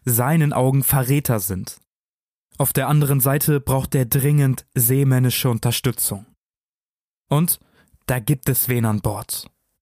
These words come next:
Jemand mit Segelerfahrung, der nicht zur Offiziersriege gehört, bei dem de Chambray also Rat suchen kann,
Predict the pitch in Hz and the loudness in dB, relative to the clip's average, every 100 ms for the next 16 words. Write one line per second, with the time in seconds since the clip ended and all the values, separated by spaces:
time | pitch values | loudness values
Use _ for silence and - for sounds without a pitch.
0 | _ _ _ _ _ - 131 131 127 - | _ _ _ _ _ -4 0 0 0 -2
1 | 143 127 - - 120 135 160 160 143 - | 0 0 0 -2 0 0 0 0 2 0
2 | 147 143 143 147 - - 143 139 147 196 | 0 2 0 0 -4 -4 0 2 2 0
3 | - - 151 147 151 - - 156 185 - | -2 -2 -2 0 -2 -2 0 2 0 0
4 | 147 139 139 135 139 139 - _ - - | 0 0 0 0 2 0 -4 _ -20 -20
5 | _ 113 120 131 143 135 127 - 123 123 | _ -6 -2 0 0 0 -2 0 0 2
6 | 131 147 139 131 131 120 160 175 156 135 | 0 0 0 0 0 0 -2 0 -2 0
7 | 143 - 143 139 | 0 2 2 0